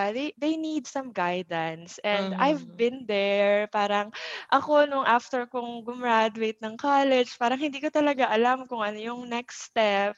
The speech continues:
Speaker 1: Yung parang
Speaker 2: Mm-mm.
Speaker 1: ganun. And if, if you, you are a stem student, so stem to, yung covered na ng mga students, and you're a college student,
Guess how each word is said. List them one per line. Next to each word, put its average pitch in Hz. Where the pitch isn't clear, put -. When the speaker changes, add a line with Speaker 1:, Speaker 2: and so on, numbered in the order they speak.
Speaker 1:
Yung 254
parang 349
Speaker 2:
Mm-mm. -
Speaker 1:
ganun. 208
And 320
if, 392
if 339
you, 339
you 330
are 302
a 233
stem 285
student, 175
so 202
stem 285
to, 180
yung 208
covered 185
na 180
ng 185
mga 185
students, 180
and 202
you're 269
a -
college 226
student, 165